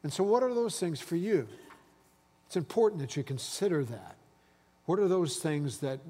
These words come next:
not so, that are not so much recreation, but recreation? For me, when it comes to, to Sabbath, Sunday is a big part of that. But Sabbath is,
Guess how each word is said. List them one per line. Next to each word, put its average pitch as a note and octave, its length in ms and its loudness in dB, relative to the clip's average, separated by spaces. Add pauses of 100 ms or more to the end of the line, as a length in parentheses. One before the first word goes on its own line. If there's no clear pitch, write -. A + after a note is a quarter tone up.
(100)
not E3 320 -4
so, F3 280 -4
that D3 200 -4
are C#3 80 -2
not D#3 180 0
so - 140 -4
much C#3+ 340 -2 (320)
recreation, C#3+ 840 2 (1160)
but D3 160 4 (460)
recreation? A#2+ 920 -2 (1120)
For E3 140 4
me, F#3 180 6
when F#3 160 4
it E3 100 2
comes E3 400 0
to, C#3+ 300 4
to C3+ 100 -6
Sabbath, C#3+ 600 -4 (320)
Sunday F3+ 340 4
is D#3 140 4
a E3 40 4
big D#3+ 220 2
part D3 260 2
of A#2+ 100 -4
that. G#2+ 220 -14 (680)
But D#3+ 120 -2
Sabbath G3 500 4
is, D3 240 0